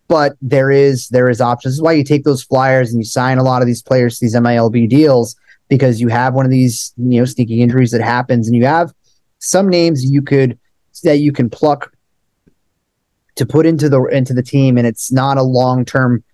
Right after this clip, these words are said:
type solution. And you got, you got some guys now down in double A that are gonna get an opportunity, and then they might be able to sneak their way up to triple A, and who knows, they could be making a contribution at some point as well. So, um,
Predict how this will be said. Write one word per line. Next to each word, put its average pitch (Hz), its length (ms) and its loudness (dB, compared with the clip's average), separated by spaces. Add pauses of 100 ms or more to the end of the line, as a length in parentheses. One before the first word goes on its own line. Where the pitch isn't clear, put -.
(320)
type 135 260 -2
solution. 117 580 0
And 113 300 -2 (360)
you 135 120 2
got, 147 180 0
you 131 120 2
got 123 160 2
some 151 120 -2
guys 135 300 0
now 131 240 0
down 127 240 0
in 131 120 2
double 139 340 0
A 117 280 0 (340)
that 120 100 2
are - 20 2
gonna 113 200 -2
get 127 100 2
an 127 100 0
opportunity, 123 720 0
and 113 140 0
then 113 120 0
they 117 140 2
might 113 180 2
be 117 60 -4
able 110 80 0
to 110 80 -8
sneak 117 240 -2
their 117 140 0
way 110 200 2
up 107 220 -2 (240)
to - 80 -20
triple 151 300 0
A, 127 80 2
and 117 80 -2
who 139 120 2
knows, 120 320 2
they 120 80 2
could 123 120 -2
be 120 80 4
making 113 460 0 (260)
a 123 100 -4
contribution 117 640 -2
at 107 60 -6
some 113 200 -2
point 110 220 -2
as 104 120 -6
well. 110 280 0
So, 107 420 -2 (540)
um, 113 580 -2